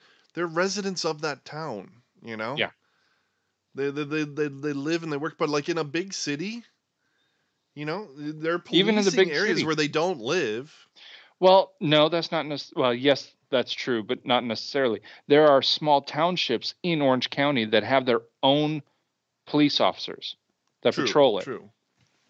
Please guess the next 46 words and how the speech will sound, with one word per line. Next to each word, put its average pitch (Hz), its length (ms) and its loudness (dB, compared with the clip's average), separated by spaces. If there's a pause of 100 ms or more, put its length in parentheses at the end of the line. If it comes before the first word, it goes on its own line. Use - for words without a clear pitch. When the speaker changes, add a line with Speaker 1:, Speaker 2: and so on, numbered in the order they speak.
(160)
Speaker 2:
They're, 120 240 4 (100)
they, 117 420 -2
they 117 140 0
hire 127 220 4
Speaker 1:
True. 127 80 0
Speaker 2:
their 131 80 0
own 131 140 0
police 139 340 -2
officers. 139 360 0
They 104 120 -2
have 107 180 0
their 107 200 0
own 104 340 -4
station, 139 680 0 (380)
everything. 120 640 0
Uh, 104 360 2
Windermere 131 420 2
is 95 100 -6
one. 90 240 -6 (100)
Windermere 127 360 2
has 113 220 0
their 110 140 2
own 123 220 2 (380)
police 127 320 2
officers, 113 480 2
their 107 220 4
own 113 160 2
thing, 110 420 2 (320)
and 110 280 2
they 113 200 4
Speaker 1:
I 135 60 -4
think 196 240 -4
that 180 120 0
Speaker 2:
just 127 220 4
Speaker 1:
should 131 80 -12
be 143 60 -4
Speaker 2:
patrol 135 280 0
that 113 200 2
Speaker 1:
more 117 80 2
Speaker 2:
area. 98 220 0
Speaker 1:
universal. 135 680 -6 (640)
I 127 80 -10
think 151 160 -6
that 151 120 0
should 143 180 -4
be, 139 280 -6